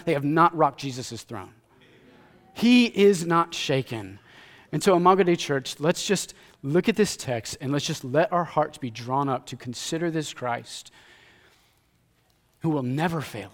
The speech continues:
us. He will be always faithful. And he and he alone is the one who can fulfill and accomplish God's saving purposes for us. Praise God. Praise God that in the midst of all this strife, in the midst of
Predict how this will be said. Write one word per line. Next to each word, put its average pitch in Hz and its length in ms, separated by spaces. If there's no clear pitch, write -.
us. - 380
He 175 100
will 165 140
be 151 220
always 202 520
faithful. 107 720
And 180 160
he 254 480
and 190 100
he 226 280
alone 185 460
is 147 160
the 165 80
one 170 340
who 175 100
can 180 160
fulfill 185 520
and 190 80
accomplish 151 440
God's 139 300
saving 135 280
purposes 120 460
for 110 260
us. 104 480
Praise 254 380
God. 165 400
Praise 254 400
God 175 280
that 170 100
in 170 80
the 165 60
midst 202 260
of 147 160
all 190 160
this 262 160
strife, 156 400
in 165 60
the 151 60
midst 185 220
of 165 80